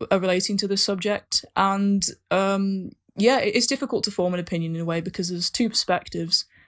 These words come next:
So you can look at it from the perspective of people who are not looking at the,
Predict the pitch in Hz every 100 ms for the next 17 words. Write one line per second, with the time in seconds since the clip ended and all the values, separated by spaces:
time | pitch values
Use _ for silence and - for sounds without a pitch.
0 | _ _ - - 180 175 180 170 - _
1 | _ _ _ - - 196 214 202 202 185
2 | - - 185 175 175 160 _ - 185 -
3 | 175 - 180 175 175 - - _ _ _
4 | _ _ _ - 190 170 170 170 180 175
5 | 180 175 175 - 170 160 170